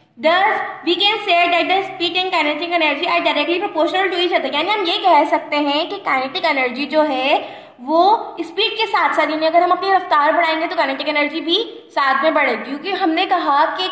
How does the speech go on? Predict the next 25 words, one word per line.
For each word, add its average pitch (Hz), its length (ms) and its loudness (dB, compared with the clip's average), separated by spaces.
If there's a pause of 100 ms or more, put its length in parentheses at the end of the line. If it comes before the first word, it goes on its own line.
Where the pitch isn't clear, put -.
कोई 320 200 4
भी 370 120 0
चीज़ 320 280 -6
जो 339 80 0
move 330 320 4
कर 311 160 2
रही 269 160 -4
है 294 60 2
उसको 349 280 0
move 320 180 -2
करने 349 320 -2
के 349 60 -6
लिए 359 100 -4
कौन 320 220 2
सी 359 80 -2
एनर्जी 370 280 0
की 370 100 -4
ज़रूरत 349 340 0
है? 440 80 2 (360)
kinetic 294 360 -2
energy, 240 320 -2
यानी 311 140 -2
movement 359 540 0
kinetic 269 400 -2
energy। 233 420 -2